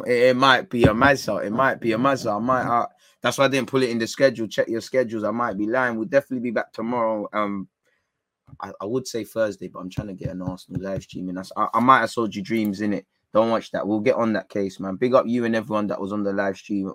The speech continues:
for Football Manager yesterday and all the other content. Twitch gang, without you lot, it's dead, innit? Um, so I appreciate that. Um, obviously, I big up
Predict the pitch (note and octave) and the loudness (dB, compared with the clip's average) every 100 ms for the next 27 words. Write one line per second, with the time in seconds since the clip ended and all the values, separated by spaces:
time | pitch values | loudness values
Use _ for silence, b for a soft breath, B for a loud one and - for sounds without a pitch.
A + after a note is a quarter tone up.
0 | - F#2 - - G2 G2 F#2+ G2 G2 F#2+ | -12 -12 -10 -8 -6 -4 -6 -6 -6 -6
1 | - F#2 F#2+ G2 F#2+ F#2+ F#2 F#2+ - G2 | -8 -6 -4 -4 -2 -2 -4 -8 -10 -12
2 | - F#2+ - B - - A#2 - - G#2 | -10 -6 -4 B 2 2 2 -4 -2 0
3 | G2 G2+ G#2 G2+ G2+ G#2+ G2 F#2+ - - | 0 0 2 2 2 -2 -4 -6 -10 -2
4 | A#2 A2 A#2+ G#2 b b b - F#2 F2+ | 0 2 0 0 b b b -6 -4 -6
5 | - _ _ _ _ _ - - - F#2+ | -8 _ _ _ _ _ -20 -14 -8 -6
6 | F#2 - A#2+ G2 G#2 F#2+ - F#2+ b b | -6 -2 -2 -2 -4 -4 -6 -10 b b
7 | b - A#2 A2+ - G#3 F3 - D3+ C#3 | b 2 4 4 2 2 2 0 2 2
8 | A#2 A#2+ B2 G#2+ - C#3+ D3 - | 2 4 2 2 0 2 2 0